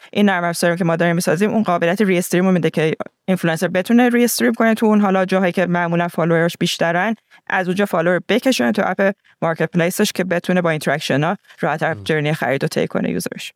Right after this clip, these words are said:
Speaker 2: به نظر من ایده خیلی اسمارتیه، مخصوصاً که واقعاً این ریل تایم بودن و لایو بودن و، آه، اینا رو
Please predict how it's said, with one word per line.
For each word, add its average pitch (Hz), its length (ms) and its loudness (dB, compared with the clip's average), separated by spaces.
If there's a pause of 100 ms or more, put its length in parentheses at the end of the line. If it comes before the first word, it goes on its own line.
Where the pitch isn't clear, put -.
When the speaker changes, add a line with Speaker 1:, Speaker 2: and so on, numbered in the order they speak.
(160)
Speaker 2:
به 131 60 -8
نظر 147 260 -2
من 196 140 -2
ایده 185 200 -4
خیلی 202 160 -6
اسمارتیه، 160 520 -6
مخصوصاً 143 280 -8
که 160 120 -10
واقعاً 143 680 -4
این 147 360 -8
ریل 131 220 -4
تایم 123 300 -8
بودن 123 320 -8
و 143 140 -8
لایو 117 300 -6
بودن 117 440 -10
و، 110 260 -10 (680)
آه، 101 720 -6 (120)
اینا 113 300 -8
رو 139 480 -6